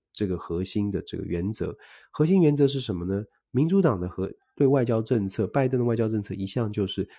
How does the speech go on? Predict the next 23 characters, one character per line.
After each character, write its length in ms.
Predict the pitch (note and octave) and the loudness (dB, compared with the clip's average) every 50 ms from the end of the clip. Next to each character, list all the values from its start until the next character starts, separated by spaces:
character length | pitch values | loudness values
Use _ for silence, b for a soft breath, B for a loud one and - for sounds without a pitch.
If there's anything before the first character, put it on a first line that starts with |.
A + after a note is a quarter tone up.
| b b | b b
跟 160 | - C#3 C#3 | -2 -2 0
盟 340 | C#3 B2+ G#2 F#2 G#2 A#2+ C3+ | 0 0 0 0 2 2 2
友 260 | C#3 B2+ F#2 - - b b b b | 4 4 2 2 0 b b b b
打 120 | _ G2 G2+ | _ -2 0
好 160 | G#2+ A2 F#2 | 0 0 0
关 240 | E2+ - F#2+ F#2+ G2+ | 0 0 0 0 0
系。 300 | G2+ - - F#2 F2+ - b b b b | -2 -4 -4 -6 -6 -6 b b b b
他 100 | - D#3+ | 0 2
认 200 | E3 F#3 F3+ D#3+ | 4 4 6 6
为 140 | C3+ A#2+ A#2+ | 4 4 4
说 240 | A#2 - C#3 C3+ C3 | 4 6 6 6 6
美 200 | B2 G#2+ - E2+ | 4 2 -2 2
国 160 | - G2 A2+ | 2 2 2
现 280 | - - D3+ C#3+ C3+ B2 | 2 2 0 0 2 2
在 200 | B2+ B2+ A2+ G#2+ | 0 0 0 0
呢， 200 | G#2 G#2 G2+ G2+ | 0 -2 -2 -4
口 220 | - - - F#2 | -6 -4 -2 0
袋 120 | G#2 D3 D3 | 2 4 4
的 100 | C#3 C3+ | 2 2
资 160 | C#3 - C#3+ | 2 0 0
源 100 | C#3 B2+ | 2 2
有 200 | A#2+ G2 D#2+ F2 | 2 0 -2 -4
限， 260 | - - - C3+ - | -4 2 4 4 4